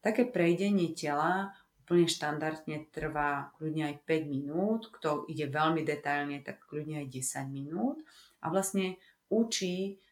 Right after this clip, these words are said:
sa sťahovať tú svoju pozornosť dovnútra a odpútavať sa od tých vonkajších vnemov, ktoré v okolí prúdia.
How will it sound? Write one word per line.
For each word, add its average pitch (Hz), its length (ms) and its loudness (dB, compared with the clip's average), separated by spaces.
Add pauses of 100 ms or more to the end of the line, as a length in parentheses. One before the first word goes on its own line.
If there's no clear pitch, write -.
sa - 240 -4
sťahovať 165 800 0
tú 143 80 -10
svoju 160 400 -2
pozornosť 156 640 -4
dovnútra 147 880 0
a - 320 -8
odpútavať 165 720 0
sa - 140 -10 (100)
od - 160 -10
tých 147 240 -8
vonkajších 147 960 -2 (560)
vnemov, 151 800 2 (320)
ktoré 139 560 -2
v - 60 -20 (180)
okolí 151 400 -4
prúdia. 143 640 0